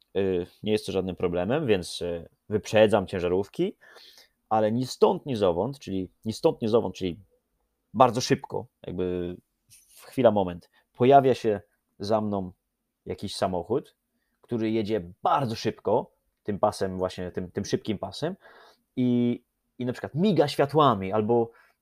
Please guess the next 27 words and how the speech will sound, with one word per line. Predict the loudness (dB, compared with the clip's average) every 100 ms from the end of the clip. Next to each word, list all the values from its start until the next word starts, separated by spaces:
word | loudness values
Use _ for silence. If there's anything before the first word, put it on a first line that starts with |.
| _
e, | -2 -2
podjeżdża | -2 -2 0 0 0
bardzo | -2 2 2 2 -2
blisko | -2 -2 -2
pod, | -2 -2 -6 _
pod | -10 -4
tył | 0 2
mojego | 2 0
samochodu | -2 -4 -2 0 0 -4 -6 _ _ _
i | -2
jakby, | 0 0 0 0 -2 _ _ _ _ _ _
no, | -6 -6 -8 _ _ _ _ _ _ -20
stresuje | -10 -8 -4 2 4 4
mnie, | 2 -2 0
tak, | 0 -2
w | -6
ten | -10
sposób, | -6 -6 -2
że | 0 0
jakby | 0 -2 -2
zmusza | -6 -4 -2 -2 -4
mnie | -4
do | -4
tego, | -4 -2
żebym | 0 2 0 -4
szybko | -2 -2 0 0
zjechał | 0 -2